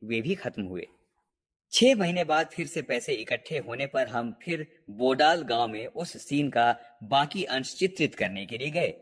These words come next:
लेकिन वहां जाने पर समाचार मिला कि भूलो कुत्ता अब इस दुनिया में नहीं है।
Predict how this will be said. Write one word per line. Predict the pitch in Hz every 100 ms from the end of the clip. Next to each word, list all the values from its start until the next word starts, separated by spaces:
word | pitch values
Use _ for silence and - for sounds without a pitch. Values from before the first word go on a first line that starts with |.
| - _ _ _ _ _
लेकिन | 143 185 269
वहां | 202 190
जाने | 147 143 190
पर | 175
समाचार | 151 135 127 127 135
मिला | 123 117 104
कि | - 143
भूलो | 117 92 156 180
कुत्ता | 156 - 113 101 254 _ _ _
अब | 165 175
इस | 147 110
दुनिया | 113 113 117
में | 127
नहीं | 135 190
है। | 98